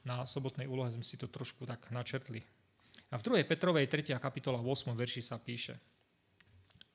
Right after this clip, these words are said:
„To jedno vám však ne-, to jedno však nech vám nezostáva skryté, milovaní, že jeden deň je u Pána ako tisíc rokov a tisíc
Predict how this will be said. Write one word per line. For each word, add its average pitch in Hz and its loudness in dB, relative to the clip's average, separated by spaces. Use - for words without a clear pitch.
„To 160 6
jedno 139 4
vám 123 0
však 135 0
ne-, 139 2
to - -2
jedno 156 4
však 123 2
nech 127 0
vám 123 2
nezostáva 175 2
skryté, 127 -2
milovaní, 123 0
že 123 2
jeden 151 4
deň 139 6
je 127 0
u 127 -2
Pána 135 2
ako 113 -6
tisíc 165 -2
rokov 165 0
a 113 -4
tisíc 160 0